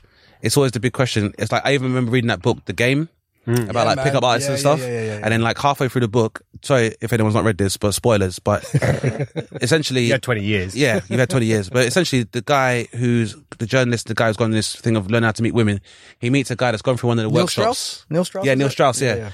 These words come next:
Speaker 1: And he meets one of the guys, and the guy said, like, "Obviously, I, I learned how to be a pickup artist. I didn't think about what I would do with that kind of woman when I had her."
Speaker 3: Yes,
Speaker 1: And
Speaker 3: yes.
Speaker 1: I think that is a problem that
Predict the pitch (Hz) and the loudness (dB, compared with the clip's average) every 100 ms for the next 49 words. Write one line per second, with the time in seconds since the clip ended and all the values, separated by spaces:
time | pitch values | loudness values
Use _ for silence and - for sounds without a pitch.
0 | - 107 127 156 143 143 127 139 120 104 | -10 -2 0 2 0 -2 0 2 2 2
1 | 107 107 113 127 123 120 117 113 - 135 | -2 -4 -2 0 0 0 0 -2 -2 -2
2 | 127 127 113 90 98 113 120 135 - - | 0 0 0 -2 -2 0 0 0 -2 -4
3 | 120 117 117 107 - - 98 98 - - | -2 0 0 0 0 2 2 0 -4 -12
4 | _ _ - 98 139 135 101 131 117 98 | _ _ -8 -4 0 0 -2 -4 -2 0
5 | 107 98 - _ - 123 - 117 107 92 | 0 0 -8 _ -4 -2 0 0 -2 0
6 | 117 107 90 - 110 - 117 98 113 104 | 0 0 -2 -2 -2 0 -2 0 0 2
7 | 101 98 110 113 87 - _ - - 107 | 0 0 0 0 -2 -6 _ -12 -10 -10
8 | 104 110 110 104 101 95 - - - 110 | -6 -2 -2 -2 -4 -6 -8 -16 -8 -4
9 | 117 135 - - 90 139 131 120 113 139 | 0 -2 -4 -12 -6 -2 0 -2 -2 -2
10 | 110 113 | 0 0